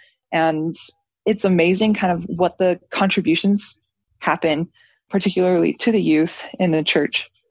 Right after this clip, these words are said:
through Y S A. So I think bishops have some, like, secret trump cards of, like, "Look at this, like, we can pull in this person who's just really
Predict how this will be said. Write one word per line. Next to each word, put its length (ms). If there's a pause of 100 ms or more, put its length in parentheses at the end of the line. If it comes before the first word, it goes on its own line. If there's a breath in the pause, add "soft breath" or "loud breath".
(200)
through 220
Y 160
S 140
A. 240
So 320 (320 loud breath)
I 100
think 280 (240)
bishops 300
have 300 (320 loud breath)
some, 460 (680)
like, 220 (260)
secret 1200 (260)
trump 360
cards 360
of, 200
like, 240
"Look 200
at 100
this, 260
like, 160
we 100
can 160
pull 220
in 100
this 140
person 360
who's 220
just 180
really 500